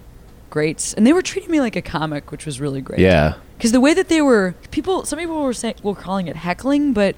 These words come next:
Speaker 1: it wasn't heckling. It was, like, how comics talk to each other.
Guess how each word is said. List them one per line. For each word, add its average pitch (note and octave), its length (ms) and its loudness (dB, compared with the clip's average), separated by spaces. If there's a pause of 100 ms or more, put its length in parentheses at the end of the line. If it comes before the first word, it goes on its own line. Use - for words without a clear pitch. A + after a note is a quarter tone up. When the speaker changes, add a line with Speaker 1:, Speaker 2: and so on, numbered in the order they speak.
(140)
Speaker 1:
it B3 120 -6
wasn't C4+ 400 2
heckling. D#3+ 400 -4
It G3 120 0
was, B3 180 4
like, C4 160 2
how - 180 -4
comics A3 480 -2
talk G#3+ 240 -4
to E3+ 100 -10
each D3 180 -10
other. D3+ 320 -6